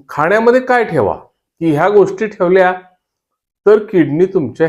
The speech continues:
हेल्दी राहू शकतात. सुरुवातीला आपण विचार करू ते म्हणजे फळांचा. फळामध्ये काय खाऊ शकता तुम्ही, तर बेरीज,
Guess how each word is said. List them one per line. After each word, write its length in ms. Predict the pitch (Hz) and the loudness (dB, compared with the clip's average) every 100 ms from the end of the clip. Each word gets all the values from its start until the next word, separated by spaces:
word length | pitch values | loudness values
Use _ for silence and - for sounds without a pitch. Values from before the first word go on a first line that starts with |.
| 160 | -4
हेल्दी 360 | 131 120 113 147 | -4 -4 -2 -4
राहू 200 | 117 110 | -4 -6
शकतात. 340 | - 104 - 85 _ _ _ _ _ _ _ _ _ _ _ _ _ _ _ _ _ _ | -8 -18 -16 -16 _ _ _ _ _ _ _ _ _ _ _ _ _ _ _ _ _ _
सुरुवातीला 500 | - 170 214 214 202 | 0 2 4 2 2
आपण 240 | 180 190 190 - _ 160 | 2 -2 -4 -6 _ -8
विचार 340 | 143 170 156 | -6 -2 -2
करू 360 | 151 123 117 165 - _ - | 0 0 0 -4 -10 _ -2
ते 60 | 180 | 0
म्हणजे 300 | 190 196 233 - - | 0 0 -4 -6 -2
फळांचा. 440 | 156 147 - 82 - _ _ _ _ _ _ _ _ 165 | 0 0 -4 -14 -18 _ _ _ _ _ _ _ _ -2
फळामध्ये 400 | 185 214 226 220 | 0 0 0 0
काय 180 | 208 202 | 0 0
खाऊ 160 | 180 165 | -2 -4
शकता 340 | 165 - 143 | -6 -4 -4
तुम्ही, 500 | 143 139 139 135 131 _ - | -4 -6 -6 -6 -10 _ -6
तर 80 | 170 | -4
बेरीज, 760 | 165 151 170 170 190 139 92 | -2 2 4 4 4 0 -2